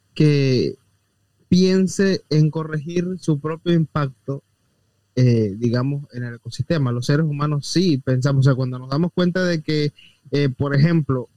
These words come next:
algo que hemos causado después nos va a,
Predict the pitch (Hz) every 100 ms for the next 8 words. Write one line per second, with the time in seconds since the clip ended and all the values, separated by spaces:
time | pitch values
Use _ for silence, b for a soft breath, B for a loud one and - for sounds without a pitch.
0 | - 160 170 165 165 151 151 147 165 160
1 | 156 147 135 190 160 127 127 - 131 131
2 | - 160 147 135 127 123 - 139 160 165
3 | _ _ _ - 139 135 120 110 98